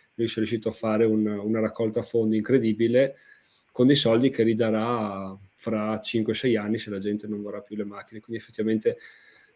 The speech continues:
mm, tirar su soldi, eh, avendo un po' di ingegno, veramente ti rendi conto di quanto possa essere,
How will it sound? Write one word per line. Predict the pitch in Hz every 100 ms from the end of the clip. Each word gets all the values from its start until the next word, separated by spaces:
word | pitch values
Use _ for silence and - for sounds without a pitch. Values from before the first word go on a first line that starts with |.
| _ _ _ 127
mm, | 117 110 107 101 101
tirar | 131 135 151
su | 151
soldi, | 147 - 113 117 135 139
eh, | - - 110 87
avendo | 117 131 135
un |
po' | 117
di | 120
ingegno, | 123 117 113 113 117 117 120 - -
veramente | 120 110 101 101 104 107
ti | 104
rendi | 110 107 107
conto | 107 110 110
di | 107
quanto | 104 101 104
possa | - 104 -
essere, | 101 - 107 104 101 90 101